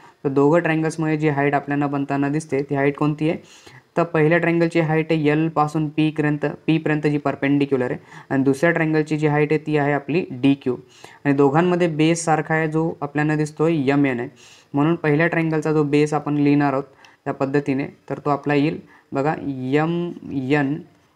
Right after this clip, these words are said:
हा झाला त्याचा बेस, बरोबर, आणि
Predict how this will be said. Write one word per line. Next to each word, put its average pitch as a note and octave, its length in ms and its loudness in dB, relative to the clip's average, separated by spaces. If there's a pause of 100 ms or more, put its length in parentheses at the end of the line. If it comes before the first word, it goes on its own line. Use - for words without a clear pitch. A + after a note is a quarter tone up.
(180)
हा C#3+ 120 2
झाला C#3 280 0
त्याचा D3 360 -4
बेस, C#3 440 0 (280)
बरोबर, C#3+ 340 0 (500)
आणि C3+ 180 2